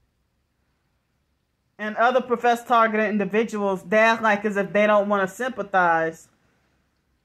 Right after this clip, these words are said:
And it's like, if you, if you know about being mobbed off of the, the job, why would you lie and say that Candy is, um, you know,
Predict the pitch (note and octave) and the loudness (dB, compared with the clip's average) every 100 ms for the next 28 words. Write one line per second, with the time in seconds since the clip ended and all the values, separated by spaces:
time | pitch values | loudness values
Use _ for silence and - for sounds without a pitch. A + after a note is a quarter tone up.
0 | _ A3 G#3+ G#3+ A#3 A#3 G#3 - - A#3 | _ -8 -6 -4 0 0 0 -6 -4 -4
1 | G3+ D4 C4 A#3+ A#3+ A#3 D4+ A#3+ B3 C4+ | -2 -2 -2 0 -2 0 0 4 6 6
2 | B3+ B3 A#3 F#3+ A#3+ A3 F3+ A#3 A#3 G#3 | 4 2 0 2 4 2 0 0 0 2
3 | G#3 A#3 - A3 G#3+ G#3 F#3 F#3 G3 F#3+ | 2 2 2 2 2 0 -8 -8 -6 -6
4 | - G#3+ A#3 G3 G#3 A3 A3+ G#3 A#3+ A3 | 0 4 4 4 4 4 2 0 0 2
5 | G#3+ G#3+ G#3 G#3 G3+ A3 G3+ G3 - - | 2 2 2 -2 0 0 2 2 0 -8
6 | _ - _ _ _ - A#3+ A3+ G#3+ G#3 | _ -20 _ _ _ -4 0 0 -2 -2
7 | G3 F#3 - G#3 G3 F#3+ F3+ F3 F3+ - | -2 -2 -2 0 2 2 0 -4 -12 -18
8 | _ - _ _ - _ _ _ - - | _ -20 _ _ -20 _ _ _ -20 -12
9 | A3 A3+ G#3+ G3 G3 G#3 | -4 0 2 4 2 -2